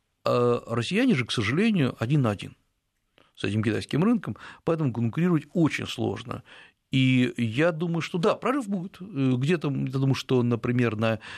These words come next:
э, северо-востоке Китая, где-нибудь в районе Харбина, Хэлунцзяна, э, где-нибудь, если будут поставлять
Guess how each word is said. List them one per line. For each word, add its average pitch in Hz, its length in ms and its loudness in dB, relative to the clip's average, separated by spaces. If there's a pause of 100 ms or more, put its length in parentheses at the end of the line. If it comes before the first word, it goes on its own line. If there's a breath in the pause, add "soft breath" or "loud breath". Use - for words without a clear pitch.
(200 loud breath)
э, 113 260 2
северо-востоке 113 640 -2
Китая, 135 300 -2
где-нибудь 110 260 -6
в - 20 -2
районе 107 340 0 (260 loud breath)
Харбина, 127 480 0
Хэлунцзяна, 117 680 2 (340 loud breath)
э, 120 600 2
где-нибудь, 113 720 0
если 131 180 0
будут 113 200 0
поставлять 117 460 0